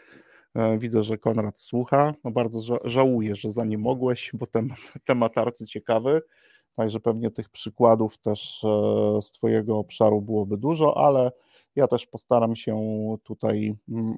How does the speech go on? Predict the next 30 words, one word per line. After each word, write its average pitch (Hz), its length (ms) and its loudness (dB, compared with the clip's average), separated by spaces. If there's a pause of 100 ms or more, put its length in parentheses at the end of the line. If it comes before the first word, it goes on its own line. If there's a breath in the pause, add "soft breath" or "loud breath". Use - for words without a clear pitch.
zastąpić 117 680 -6
cię 113 140 -6
również 135 420 -6
i 127 60 -18
kilka 120 580 -4
przykładów 110 760 -8
w - 80 -20
tej 110 180 -4
audycji 104 480 -8
dotyczących 107 840 -10 (640 soft breath)
rozmowy 113 840 4 (220)
o 107 200 4
poprawności, 110 1200 0
rzetelnej 113 600 4
rozmowy 110 420 -2
o 107 100 0
poprawności 107 720 -6
kilka 104 300 -6
dać. 143 360 2
No 180 80 0
oczywiście 135 360 -4
będę 113 240 2
się 110 140 -6
zwracał 110 440 2
do 104 100 -4
naszego, 104 680 -2 (600)
do 113 100 0
naszego, 113 460 2
naszej 107 320 -2
menadżerki, 120 920 0